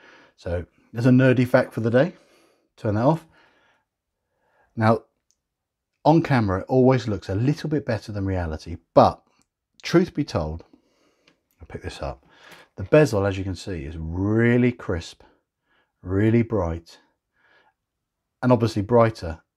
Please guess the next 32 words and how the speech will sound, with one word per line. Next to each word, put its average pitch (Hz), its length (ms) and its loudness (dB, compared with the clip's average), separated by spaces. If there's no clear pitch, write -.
and 131 260 -6
better 165 300 -4
applied. 107 340 0
Look 131 140 -4
at 165 80 -8
the 147 60 0
lume 131 500 2
on 113 240 -2
the 101 600 -2
indices 95 440 -10
and 90 80 -12
the 85 40 -12
hands. 80 360 -12
That 131 240 0
has 92 160 -12
a 90 40 -10
slightly 127 840 -2
murkiness, 117 1120 -2
uh, 92 160 -10
murkiness, 127 580 -10
murky 113 420 -2
look 113 200 -4
to 85 100 -14
it 78 60 -12
because 92 420 -6
it's 147 120 -8
obviously 147 220 4
not 123 180 0
caked - 480 -2
in 95 160 -4
lume. 80 260 -4
Like, 90 240 -6